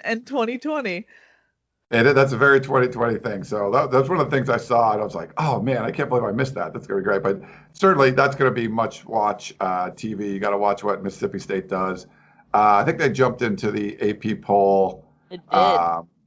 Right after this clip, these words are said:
Speaker 2: yeah, number sixteen. So, uh, congrats to, uh, to Mike Leach there. Uh, L S U dropped down to number twenty. We'll talk about that in a bit too. But the other, like, U S C related S E C news, I'm sure there's other ones, but,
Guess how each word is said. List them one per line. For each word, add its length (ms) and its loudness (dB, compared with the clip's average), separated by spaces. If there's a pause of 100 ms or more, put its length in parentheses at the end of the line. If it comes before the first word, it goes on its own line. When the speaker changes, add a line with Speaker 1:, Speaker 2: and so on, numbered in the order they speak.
(140)
Speaker 2:
yeah, 200 2
number 180 -2
sixteen. 640 -6
So, 560 -10
uh, 240 -2
congrats 480 -2
to, 320 -4
uh, 240 -4 (580)
to 100 -2
Mike 280 0
Leach 260 -8
there. 640 -2
Uh, 300 -4
L 160 2
S 120 -4
U 80 -10
dropped 300 -2
down 240 -2
to 120 -16
number 240 -12
twenty. 440 -10
We'll 160 -6
talk 160 2
about 200 0
that 240 -2
in 60 -10
a 60 -10
bit 200 -12
too. 220 -4
But 260 -4 (420)
the 100 4 (100)
other, 300 2
like, 180 0
U 160 0
S 140 0
C 80 -4
related 320 -2
S 180 -4
E 60 -8
C 220 -8
news, 360 -4
I'm 100 -4
sure 140 -4
there's 140 -4
other 200 -6
ones, 200 -12
but, 320 -10